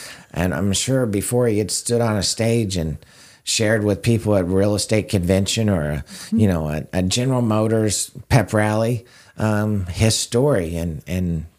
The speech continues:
Speaker 1: and someone gave him a chance to coach a football team,
Speaker 2: Yeah.
Speaker 1: and, and he realized, "Wow, man, I can change hundred kids' lives, maybe some kids that come and watch it,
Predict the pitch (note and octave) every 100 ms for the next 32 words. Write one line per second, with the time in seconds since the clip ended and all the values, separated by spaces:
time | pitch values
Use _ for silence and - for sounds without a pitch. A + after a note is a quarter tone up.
0 | _ _ F#2 E2+ - A#2+ B2+ A2+ A2+ A#2
1 | G#2+ F#2+ A2+ A2 F#2 G2 - A2 - F2+
2 | C3 - G2 F2+ - G#3+ F4 E4+ E3+ C#3
3 | F2+ E2+ F2 G#2+ G2+ G#2+ G#2 F#2+ - E2+
4 | G2+ C#2+ - _ _ _ _ _ _ _
5 | - G2 C#2+ C#2+ _ _ _ _ - A2
6 | G2+ - G2 F2+ - - _ _ - G2
7 | G2 F2 - F#2+ G#2 F#2 F#2 A2 A#2 -
8 | - _ - - - E2+ F#2 F#2 F2+ E2+
9 | G#2 G2 G2+ D#2+ G2 F#2+ F2+ F#2 G2 -
10 | A#2+ A2